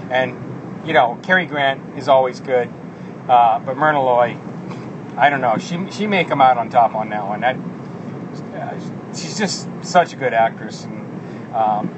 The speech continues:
uh, the Thin Man movies, the plots, eh, some of 'em are okay. The first one's certainly kinda, kinda hokey, actually, uh, plot-wise. But the, the interaction between William Powell and Myrna Loy is just, it's priceless. It's just,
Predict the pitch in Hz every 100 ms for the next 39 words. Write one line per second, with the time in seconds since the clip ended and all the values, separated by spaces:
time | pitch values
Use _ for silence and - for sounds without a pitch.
0 | - - 127 127 - 143 139 196 196 190
1 | 180 180 180 175 170 - - - 170 165
2 | 156 - - - 247 240 233 190 - 170
3 | 202 202 175 151 139 127 139 131 131 127
4 | - - - 196 240 - 151 - 165 147
5 | 127 120 131 123 110 - - - - 185
6 | 123 156 175 110 113 127 - 101 101 -
7 | - - - - - - 120 110 - 156
8 | - 117 110 104 - 135 120 - - -
9 | - - 139 135 135 139 131 143 160 170
10 | 160 156 - 139 120 - 147 131 127 135
11 | 131 - 131 135 127 120 120 123 120 117
12 | 117 113 107 - 117 - - 127 117 -
13 | 143 117 107 101 101 135 117 - 131 117